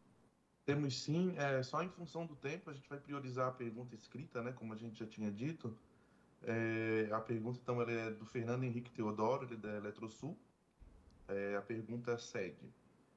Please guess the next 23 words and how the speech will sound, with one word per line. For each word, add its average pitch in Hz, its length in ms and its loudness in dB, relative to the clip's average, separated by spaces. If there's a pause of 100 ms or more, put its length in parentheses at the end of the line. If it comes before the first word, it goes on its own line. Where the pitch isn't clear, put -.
(120)
Em 113 140 -2
relação 131 460 2
à 165 40 -4
solução 139 560 -8
de 135 80 -12
instalação 120 600 -4
de 123 100 -10
cabos 117 440 -2
underbuilt, 107 840 -6 (760)
estruturas 135 520 -6
de 135 100 -6
torres 127 400 0
estaiadas 113 680 0
têm 110 180 -4
esse 107 180 -6
ganho? 104 460 0 (840)
O 117 60 -4
estaio 135 420 0
poderia 135 540 -4 (320)
ter 120 200 0
esse 110 200 -8
duplo 143 320 -8
papel, 110 500 0